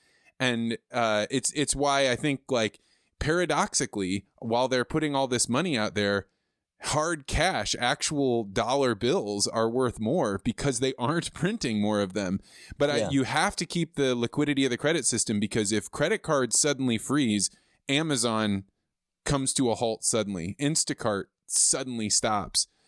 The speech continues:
Speaker 1: And so I think that right now the system is, while you have to have delivery services, no matter what, credit cards stay running.
Speaker 2: Yeah, yeah. I mean, so I think that that's true. I,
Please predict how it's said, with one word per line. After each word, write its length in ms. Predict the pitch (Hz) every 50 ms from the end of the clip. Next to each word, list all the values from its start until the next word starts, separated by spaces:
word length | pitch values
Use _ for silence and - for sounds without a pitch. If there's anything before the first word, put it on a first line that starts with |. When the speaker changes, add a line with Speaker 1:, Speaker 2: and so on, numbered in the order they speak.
| _ _ -
Speaker 1:
And 160 | 123 120 120
so 240 | - - 127 120 117
I 80 | 117
think 220 | 120 - 170 165 -
that 100 | 147 127
right 260 | 113 123 131 123 110
now 280 | 113 123 160 175 147 120
the 100 | 107 110
system 400 | - - 131 - - 127 117 110
is, 180 | 107 101 95
while 200 | 101 110 113 123
you 160 | 123 120 113
have 160 | 120 131 135 -
to 100 | 156 143
have 140 | 143 135
delivery 420 | 123 135 131 151 160 127 123 120 110
services, 640 | - - 113 107 104 104 - - 110 104 98 - - _ _ _ _ _ _
no 300 | - 110 120 139 160 160
matter 340 | 151 147 143 147 151 147 143
what, 360 | 135 135 143 131 117 - _
credit 340 | - - 123 120 117 113 -
cards 400 | - - 127 117 117 117 110 -
stay 300 | - - - 120 113 110
running. 500 | 107 101 104 101 101 92 82 80 90 101 - _ _ _ _ _ _ _ _ _ _ _ _
Speaker 2:
Yeah, 360 | - 139 131 117 104 87 - - _
yeah. 340 | - 131 131 117 104 95 -
I 120 | - 113 147
mean, 160 | 151 143 143
so 340 | - - 147 131 117 80 - 50 50 - _ _ _ _ _ _
I 80 | 120 127
think 200 | 123 156 139 123
that 100 | 127 104
that's 200 | 110 107 107 -
true. 380 | - - 101 101 98 98 95 -
I, 200 | - 98 76